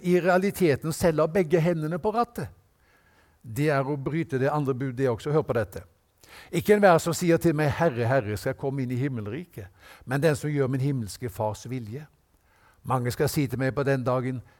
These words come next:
Herre, Herre, har vi ikke profet-, profetert ved ditt navn, drevet ut onde ånder ved ditt navn og gjort mange mektige gjerninger ved ditt navn? Da skal jeg si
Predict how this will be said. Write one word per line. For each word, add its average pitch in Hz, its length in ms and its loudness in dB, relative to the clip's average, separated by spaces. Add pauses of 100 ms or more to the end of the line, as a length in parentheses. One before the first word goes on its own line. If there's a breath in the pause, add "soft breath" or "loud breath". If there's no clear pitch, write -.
(120 soft breath)
Herre, 123 300 -2
Herre, 127 360 -2
har 143 200 -2
vi 131 100 -4
ikke - 160 -10
profet-, 104 640 -8 (140)
profetert 123 560 -4
ved 120 100 -6
ditt 123 180 -4
navn, 131 340 -6 (340 loud breath)
drevet 151 380 2
ut 160 140 -2
onde 160 200 0
ånder 139 320 -2
ved 117 100 -4
ditt 123 240 -4
navn 135 220 -2
og - 20 -4
gjort 135 220 -6
mange 143 240 -4
mektige 123 420 -6
gjerninger 127 400 -2
ved 135 80 -4
ditt 143 200 -8
navn? 175 260 -8 (500 loud breath)
Da 143 160 2
skal 143 160 0
jeg 143 140 2
si 156 100 2